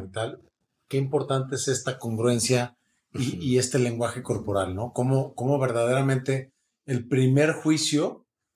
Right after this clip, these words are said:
Speaker 2: que muchas personas van a emitir sobre tu persona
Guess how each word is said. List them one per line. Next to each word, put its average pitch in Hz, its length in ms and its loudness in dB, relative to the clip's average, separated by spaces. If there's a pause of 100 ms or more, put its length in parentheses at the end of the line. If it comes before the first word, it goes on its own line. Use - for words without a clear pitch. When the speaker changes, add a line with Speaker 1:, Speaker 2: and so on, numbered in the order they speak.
(320)
Speaker 2:
que 127 140 0
muchas 139 380 0
personas 139 500 0
van 139 160 0
a - 20 0
emitir 131 400 -2
sobre 120 360 0
tu 110 200 -6
persona 117 720 -4